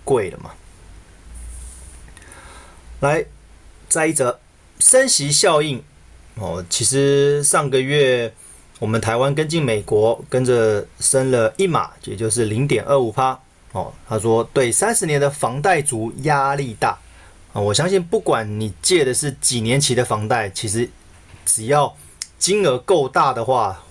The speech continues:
应该会蛮有感觉的。哦，这样子的多付出的利息，哦，应该会很有感觉才对。哦，所以压力应该都不小啦。哦，所以如果你手边有一些负债，无论你是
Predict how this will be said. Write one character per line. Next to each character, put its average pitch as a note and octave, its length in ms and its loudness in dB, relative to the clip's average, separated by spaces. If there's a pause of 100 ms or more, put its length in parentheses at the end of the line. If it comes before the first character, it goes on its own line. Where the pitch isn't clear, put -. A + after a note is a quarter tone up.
(140)
应 E3+ 180 2
该 D#3 220 2
会 D3+ 220 0
蛮 A#2+ 280 -4
有 B2+ 200 2
感 G2 320 -4
觉 F#2+ 280 -6
的。 F2+ 200 -4 (420)
哦， G2+ 180 -4
这 C#3+ 120 2
样 C3+ 120 0
子 A2 140 -4
的 G#2 480 0 (560)
多 E3 200 2
付 E3+ 220 0
出 D3 140 -2
的 C#3 140 4
利 E3 200 0
息， G2 440 -4 (260)
哦， G2+ 180 -2
应 C#3 120 0
该 C3+ 180 2
会 A#2+ 320 -2
很 A2+ 140 -2
有 B2 160 4
感 G#2 200 -4
觉 G#2 160 -2
才 F#2+ 220 -4
对。 G2+ 240 -2 (280)
哦， G2+ 120 -6
所 A2+ 140 2
以 A2 80 0
压 C3+ 160 2
力 C#3 120 -2
应 C#3 140 -4
该 C3 180 0
都 B2+ 160 0
不 C3+ 140 -2
小 F2 260 -4
啦。 E2 160 -8 (360)
哦， G#2+ 100 -4
所 G2 100 0
以 D3+ 60 2
如 D#3 180 4
果 F3+ 160 2
你 C3+ 140 -2
手 A#2 180 -2
边 C#3+ 280 -2
有 G#2+ 160 2
一 G#2+ 40 -4
些 C#3 200 2
负 D3 240 -2
债， C#3 320 0
无 A#2+ 160 -4
论 C#3 180 0
你 A2 100 -4
是 B2+ 360 2